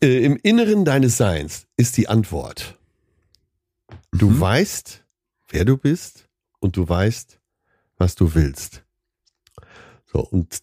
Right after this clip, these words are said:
Speaker 1: ähm, das passt zum heutigen Thema. Weil so oft ist das so verschüttet, dass wir, äh, dass wir Dinge tun aus sozialen Zwängen, aus materiellen Zwängen, äh, aus
Speaker 2: Mhm.
Speaker 1: moralischen Zwängen. Da ist irgendwo was und deswegen bin ich heute mit der Seele auch eingestartet. Also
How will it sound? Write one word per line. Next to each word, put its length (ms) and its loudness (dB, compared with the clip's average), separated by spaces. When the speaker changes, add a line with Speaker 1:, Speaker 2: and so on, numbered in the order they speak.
Speaker 1:
ähm, 440 0
das 200 -4
passt 260 0
zum 180 2
heutigen 360 2
Thema. 360 0
Weil 300 2
so 200 2
oft 240 -2
ist 180 0
das 140 2
so 160 2
verschüttet, 800 -2
dass 240 -4
wir, 500 2
äh, 320 -8
dass 220 -2
wir 80 2
Dinge 240 2
tun 260 0
aus 240 -2
sozialen 500 0
Zwängen, 360 -4
aus 220 -4
materiellen 540 2
Zwängen, 480 -2
äh, 220 2
aus 180 0
Speaker 2:
Mhm. 60 6
Speaker 1:
moralischen 640 2
Zwängen. 460 0
Da 80 2
ist 320 -2
irgendwo 400 2
was 180 -2
und 120 0
deswegen 320 0
bin 120 2
ich 100 0
heute 200 2
mit 120 0
der 120 2
Seele 260 0
auch 140 -6
eingestartet. 760 -4
Also 220 -2